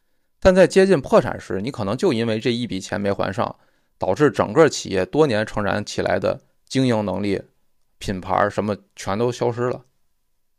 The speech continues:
啊，就清算掉了，就没了嘛。这个时候不让他还钱，可能是对所有人都好的一个选择，就是让他还钱，表面上符合制度规定、符合合同约定，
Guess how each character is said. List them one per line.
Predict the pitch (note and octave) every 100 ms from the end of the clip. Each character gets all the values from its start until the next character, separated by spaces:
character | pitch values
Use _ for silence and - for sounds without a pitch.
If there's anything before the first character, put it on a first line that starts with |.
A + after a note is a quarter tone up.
| _ -
啊， | G#2+
就 | G#2
清 | -
算 | D3 C#3+
掉 | A#2+
了， | G#2
就 | G2
没 | G2
了 | F#2+ C3
嘛。 | C3 _ _ _ _ _ _ _ _ _
这 | B3 A3
个 | G#2
时 | G#2
候 | G2 G2+ - _ _ _ _
不 | G2+ C3
让 | G#3+
他 | C3 G2+
还 | - G2
钱， | G2+ F2 F2+ - _ _ -
可 | -
能 | F#2+ C3+
是 | D3+
对 | D3+
所 | A#2 - C3
有 |
人 | C#3 G2
都 | G2
好 | G2 - E2
的 | -
一 | F#2+
个 |
选 | F#2 G2
择， | - - - _ _ _
就 | -
是 | D3+ D#3+
让 | A#3+ D3+
他 | A2+
还 | A#2+ G2 A2+
钱， | A2 F2+ - _ _ _
表 | G#2+ F#2+
面 | D#3 F#3+
上 | A2+ - - _ _
符 | - G#2
合 | F2+ G#2
制 | G#2+ C#3
度 | G2+
规 | G#2+
定、 | A2 G2
符 | F2+ F#2+
合 | G2
合 | F#2+ G2+
同 | A2
约 | A2 A2
定， | G#2+